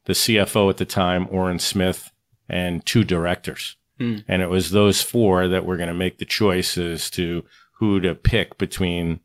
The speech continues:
Speaker 1: the six possible ones and the two they eventually picked. And the company was quite thoughtful and discerning.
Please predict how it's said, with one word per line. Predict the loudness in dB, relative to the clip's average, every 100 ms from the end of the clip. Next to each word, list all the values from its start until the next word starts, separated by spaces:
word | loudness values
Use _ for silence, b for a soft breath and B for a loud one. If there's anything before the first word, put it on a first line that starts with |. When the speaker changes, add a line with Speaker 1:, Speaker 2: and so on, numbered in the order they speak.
| _ _ _ _ -6
Speaker 1:
the | -2
six | 2 2 2 2 -2 -4 -4
possible | 0 2 0 -2 -6
ones | -8 -12 -14 -16 _ _ _ _
and | -6 -4 -4
the | -6 -6 -8 -10
two | -2 0 2
they | 0
eventually | -4 -4 -4 -6 -8 -4
picked. | -2 -2 -4 -18 b b b -4
And | 0 0 0 0 0 -2 -10 _ _ _ _
the | -8
company | -4 -2 0 0 2
was | 2 0
quite | -8 -2 0 0 -2 _ -20
thoughtful | -4 2 2 2 0 -2 0
and | -2 -2
discerning. | -2 2 4 4 2 -4